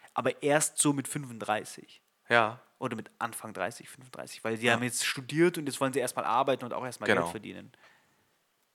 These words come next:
Speaker 2: Dass man sich erstmal selber unterhalten kann eigentlich
Speaker 1: Ja.
Speaker 2: und bevor man ein Kind unterhält.
Speaker 1: Und das finde ich eigentlich eine, eine verrückte Entwicklung, weil wenn du wirklich
Speaker 2: Voll.
Speaker 1: jetzt sagst, die Menschen bekommen durchschnittlich mit, also ich meine,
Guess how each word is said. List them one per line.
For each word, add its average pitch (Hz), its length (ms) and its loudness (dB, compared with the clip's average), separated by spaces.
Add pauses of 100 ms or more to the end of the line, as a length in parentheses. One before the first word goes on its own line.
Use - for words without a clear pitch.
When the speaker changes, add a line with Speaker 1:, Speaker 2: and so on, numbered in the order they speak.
(120)
Speaker 2:
Dass - 120 -18
man 90 120 -10
sich 87 100 -12
erstmal 90 260 -6
selber 92 320 -4
unterhalten 85 520 -4
kann 82 240 -10
eigentlich 85 400 -8
Speaker 1:
Ja. - 60 -20
Speaker 2:
und - 120 -18
bevor 90 300 -12
man 85 200 -16
ein 85 260 -18
Kind - 200 -16
unterhält. 92 320 -12
Speaker 1:
Und 113 80 -6
das 147 140 0
finde 196 160 -4
ich 170 80 2
eigentlich 175 240 -2
eine, 165 160 2
eine 151 480 -2
verrückte 156 340 -2
Entwicklung, 156 320 -2
weil 127 140 2
wenn 123 120 -4
du 127 140 -4
wirklich 175 240 6
Speaker 2:
Voll. 208 40 0
Speaker 1:
jetzt 165 120 -2
sagst, - 240 -2
die 147 40 -6
Menschen 147 320 -6
bekommen 147 360 -2
durchschnittlich 135 400 -6
mit, 131 200 -12
also 107 140 -12
ich 101 60 -20
meine, 101 120 -20